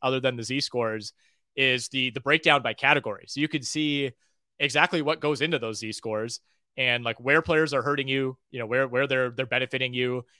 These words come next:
And with Curry, I mean, you'll see, you, you can sort by each category. He is so much more valuable when it comes to made threes than any other player. Like, Lillard is, is next up, and there's just, there's a huge gulf between number one and number two.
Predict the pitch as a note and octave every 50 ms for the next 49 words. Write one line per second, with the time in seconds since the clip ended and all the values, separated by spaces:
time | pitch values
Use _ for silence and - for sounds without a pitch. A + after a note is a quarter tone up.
0 | _ _ _ - C3 C#3 C#3 D3 C#3+ - F3+ G3+ G#3+ F3 E3 E3+ - C#3 C#3+ C#3
1 | C#3 C#3+ C#3 - F3 F3 C3+ C3 C#3 - D3 B2+ D3 B2 - - D#3 F#3 F#3+ F3
2 | C#3+ C#3 C#3 C#3+ C#3 - - B2+ D3 E3+ C3 B2+ A#2+ A#2 A#2 A#2 A#2 - _ _
3 | _ _ _ _ _ _ _ _ B2 D3+ F#3+ A3+ G#3+ F#3+ E3+ D3 B2 - - _
4 | _ _ _ - - - - - A3 A3+ A3+ B3 A#3 G3 - E3+ E3+ D#3+ C#3 B2+
5 | C3 C#3+ D3+ D3 D#3 D#3 C#3+ C3 B2 B2+ - C#3+ C#3 C3+ - - A#2+ B2 C3 C#3
6 | A#2+ C3+ B2 B2+ C3 C#3 D3 D3 - - _ _ _ _ _ _ _ - C3+ C3
7 | B2+ B2+ - D3 D#3 D#3+ D3+ C#3 B2 A#2+ - B2 A2+ G2+ F#2 - - - B2 -
8 | - D#3 E3 F3+ G3 F#3 E3+ E3 D3 - - D3+ C3+ B2+ B2+ C#3 - - - B2
9 | C3 C#3+ - _ _ _ _ _ _ _ - C#3 C#3 C3 C#3 D3+ D#3 C#3+ - D3+
10 | - - - D3 C#3 B2+ A#2 - - - A3+ A#3 A3 F#3 D3 - - C3+ B2+ A#2
11 | - - B2+ - - C3 B2 A#2 A#2+ A#2 A#2 A2+ A#2 A#2 A2+ G#2+ G#2+ G#2+ G#2 G#2
12 | - - G#2 G2 -